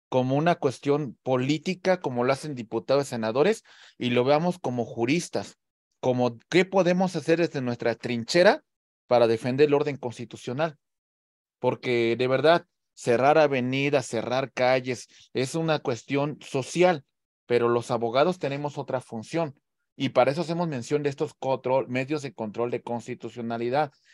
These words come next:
y les digo una cosa, sí son efectivos, ¿eh? Sí funcionan, pero tenemos que hacerlos valer desde este control que vamos a estudiar el día de hoy, ¿sale? Porque a partir de este momento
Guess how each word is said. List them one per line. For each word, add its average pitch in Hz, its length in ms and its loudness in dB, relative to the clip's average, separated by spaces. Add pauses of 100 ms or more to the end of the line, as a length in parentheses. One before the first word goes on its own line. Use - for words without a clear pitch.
(120)
y 113 120 -4
les 110 160 0
digo 139 220 -2
una 190 200 -2
cosa, 190 420 0 (460)
sí - 220 -6
son 143 260 -2
efectivos, 104 640 -6
¿eh? 214 160 -6 (640)
Sí 143 200 -2
funcionan, 131 640 -6 (680)
pero 120 260 4
tenemos 143 400 2
que 135 100 -2
hacerlos 127 380 -2
valer 127 420 2 (540)
desde 117 360 2
este 151 260 0
control 143 460 2
que 135 100 -8
vamos 131 280 -2
a 120 40 -6
estudiar 113 340 -2
el 113 80 -2
día 104 140 0
de 110 80 2
hoy, 147 260 4 (1200)
¿sale? 135 380 0 (400)
Porque 120 260 2
a 135 80 -2
partir 196 580 2
de 175 120 4
este 180 220 -2
momento 139 720 0